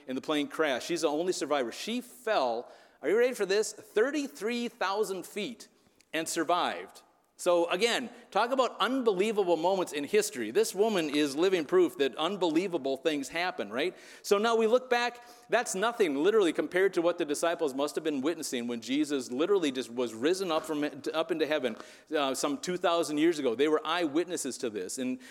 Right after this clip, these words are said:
again, it's important for us to understand that that actually happened. That's what we talk about on Wednesday nights. These things in the Bible that we're reading are actually real. They actually happened. We have eyewitnesses.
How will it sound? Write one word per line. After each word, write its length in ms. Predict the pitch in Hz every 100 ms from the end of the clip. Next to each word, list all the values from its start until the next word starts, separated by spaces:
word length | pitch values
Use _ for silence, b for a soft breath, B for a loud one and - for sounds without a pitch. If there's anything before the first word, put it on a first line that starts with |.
| B
again, 300 | 151 151 233
it's 140 | 151 -
important 420 | - 196 226 185
for 80 | 175
us 140 | 160
to 100 | -
understand 460 | 170 160 - 165 139
that 100 | -
that 300 | 156 151 -
actually 380 | 160 165 170 156
happened. 300 | 165 165 127
That's 140 | 147
what 80 | 196
we 60 | 196
talk 280 | 185 175 175
about 180 | 170
on 140 | 165 156
Wednesday 320 | 175 165 165
nights. 340 | 180 170 -
These 240 | - 180 180
things 260 | 202 220
in 60 | 202
the 80 | 165
Bible 300 | 147 180 202
that 120 | 165
we're 120 | 151
reading 400 | 139 156 208 226
are 100 | 139
actually 380 | 156 196 208 165
real. 300 | 123 208 143
They 120 | 117
actually 380 | 127 185 - 156
happened. 320 | 165 180 165
We 80 | 143
have 100 | 135
eyewitnesses. 800 | 143 170 151 170 175 127 104